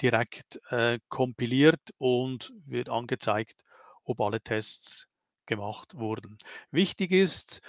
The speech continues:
mit dem C D, also, ähm, Continuous, äh, De-, Deployment,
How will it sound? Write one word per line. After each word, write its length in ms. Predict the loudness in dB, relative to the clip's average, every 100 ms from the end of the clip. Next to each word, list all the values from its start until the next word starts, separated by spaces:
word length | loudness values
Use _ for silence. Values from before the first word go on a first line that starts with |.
| -20 -16
mit 380 | -2 -2 -2 2
dem 220 | 2 0
C 300 | 2 4 6
D, 440 | 8 6 8 4 4
also, 500 | 0 0 0 0 -2
ähm, 760 | 0 0 0 -4 -10 -18 -20 -12
Continuous, 920 | -6 -6 -2 0 0 0 -2 -4 -4
äh, 120 | -4
De-, 180 | -2 -2 -4 _ -20
Deployment, 1040 | -18 -8 -6 -4 0 0 0 -2 -4 -8